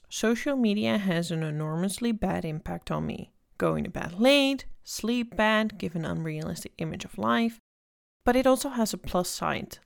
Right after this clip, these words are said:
like staying in contact easily with friends, family, and acquaintances, even friends from across borders. On top of it, it has great business opportunities and ways to earn money." Survey D said,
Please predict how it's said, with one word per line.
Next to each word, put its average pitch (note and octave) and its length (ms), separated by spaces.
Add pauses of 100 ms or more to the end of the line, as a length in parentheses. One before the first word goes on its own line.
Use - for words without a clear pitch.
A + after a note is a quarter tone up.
like E3+ 300
staying - 400
in - 100
contact E3+ 460
easily F#3+ 400
with F3+ 180
friends, D#3 320
family, D#3 460
and F3+ 100
acquaintances, A#3 800 (480)
even D#4+ 260
friends B3 440
from G3 240
across A3 320
borders. A3+ 680 (560)
On F#3 60
top - 200
of A#3 180
it, F3+ 260 (240)
it G#3 160
has G#3+ 340
great E3+ 300
business - 400
opportunities F#3+ 720 (100)
and C4 160
ways F3+ 260
to - 260
earn E3 280
money." A#3+ 400 (800)
Survey E3 640
D B3+ 320
said, C#3+ 600